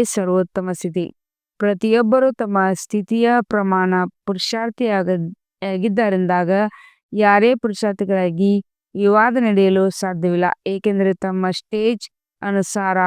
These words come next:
ಪುರುಷಾರ್ಥಿಯಾಗಿದ್ದಾರೆ. ಅವರ ಸ್ಥಿತಿಯನ್ನು ನೋಡಿ ಅವರಿಂದ ಗುಣವನ್ನು ತೆಗೆದುಕೊಳ್ಳಬಹುದು. ಒಂದು ವೇಳೆ ಗುಣವನ್ನು ತೆಗೆದುಕೊಳ್ಳಲಿವೆಂದರೆ ಅದನ್ನು ಬಿಟ್ಟು ಬಿಡಿ.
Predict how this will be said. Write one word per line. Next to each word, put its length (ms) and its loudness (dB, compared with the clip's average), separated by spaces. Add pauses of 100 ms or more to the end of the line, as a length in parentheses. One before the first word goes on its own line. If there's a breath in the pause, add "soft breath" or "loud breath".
(140)
ಪುರುಷಾರ್ಥಿಯಾಗಿದ್ದಾರೆ. 1200 -2 (540)
ಅವರ 280 0
ಸ್ಥಿತಿಯನ್ನು 560 0
ನೋಡಿ 340 2 (280)
ಅವರಿಂದ 520 0 (680)
ಗುಣವನ್ನು 580 2
ತೆಗೆದುಕೊಳ್ಳಬಹುದು. 800 0 (320)
ಒಂದು 300 0
ವೇಳೆ 280 2 (500)
ಗುಣವನ್ನು 540 0
ತೆಗೆದುಕೊಳ್ಳಲಿವೆಂದರೆ 1040 0 (440)
ಅದನ್ನು 320 -2
ಬಿಟ್ಟು 280 -2
ಬಿಡಿ. 240 -2